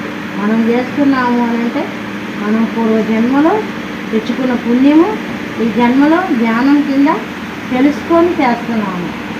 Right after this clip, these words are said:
మరి ఎంతోమంది ఉన్నారు ఇక్కడ, కానీ ఎవ్వరూ దానికి అర్హులైన వాళ్ళే వచ్చారు. మరి అందరూ ఎందుకు రాలేదు? అర్హులు మాత్రమే వచ్చారు. మనం ఏమని తెలుసుకోవాలంటే ఈ సత్యాన్ని, మనము ఈ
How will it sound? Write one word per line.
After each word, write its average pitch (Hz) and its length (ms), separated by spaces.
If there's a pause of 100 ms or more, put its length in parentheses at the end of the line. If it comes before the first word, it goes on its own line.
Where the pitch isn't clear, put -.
(140)
మరి 240 200
ఎంతోమంది 320 680
ఉన్నారు 240 400
ఇక్కడ, 202 260 (540)
కానీ 294 240
ఎవ్వరూ 254 720 (760)
దానికి 240 320
అర్హులైన 262 600 (100)
వాళ్ళే 285 220
వచ్చారు. 220 500 (500)
మరి 254 120
అందరూ 269 340
ఎందుకు 285 440
రాలేదు? 277 500 (560)
అర్హులు 233 360
మాత్రమే 269 520
వచ్చారు. 202 480 (440)
మనం 226 240
ఏమని 277 280
తెలుసుకోవాలంటే 240 1080
ఈ 226 200
సత్యాన్ని, 240 640 (540)
మనము 262 340 (120)
ఈ 247 100